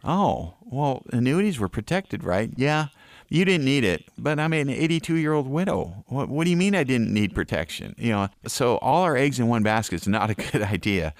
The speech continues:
And so that's too much of the advisory world right now that we live in.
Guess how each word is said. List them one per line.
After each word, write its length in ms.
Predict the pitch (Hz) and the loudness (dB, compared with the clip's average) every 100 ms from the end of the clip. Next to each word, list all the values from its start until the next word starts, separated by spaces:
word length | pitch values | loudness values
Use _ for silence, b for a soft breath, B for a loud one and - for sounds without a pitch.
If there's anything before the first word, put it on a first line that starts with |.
| B B 107 | B B -8
And 220 | 98 95 | -2 -2
so 320 | - 107 95 | 0 0 2
that's 320 | 95 120 - - | 2 -2 -4 -6
too 200 | - 143 | 0 2
much 280 | 139 - | 2 -2
of 80 | 98 | -4
the 160 | 92 92 | -2 -2
advisory 540 | 85 98 104 92 85 | 0 0 0 -2 -4
world 360 | 80 101 104 92 | -4 0 0 0
right 220 | 85 82 | -4 -4
now 160 | 85 82 | -4 -4
that 120 | 73 | -4
we 140 | 90 | -4
live 300 | 87 98 87 | -2 -2 -2
in. 200 | 80 78 | -2 -4